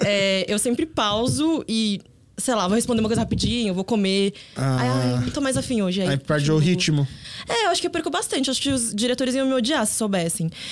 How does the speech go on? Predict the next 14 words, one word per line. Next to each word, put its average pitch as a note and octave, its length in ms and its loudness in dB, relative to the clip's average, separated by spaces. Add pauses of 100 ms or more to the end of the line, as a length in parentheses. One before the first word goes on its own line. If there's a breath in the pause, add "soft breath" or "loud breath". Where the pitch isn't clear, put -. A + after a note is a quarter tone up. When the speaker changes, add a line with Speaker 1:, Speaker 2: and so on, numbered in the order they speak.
(300 loud breath)
Speaker 1:
Mas B3 180 0
quando D#4+ 160 0
eu E4+ 60 -2
vi D#4+ 80 2
no C#4+ 100 2
cinema, C4+ 460 2
foi C4 140 0
outra D#4+ 160 -2
experiência. A#3 720 -2
Então, G3+ 500 2
acho G#3 160 -2
que C4 140 -4
foi C4 160 0
muito, D4 320 -2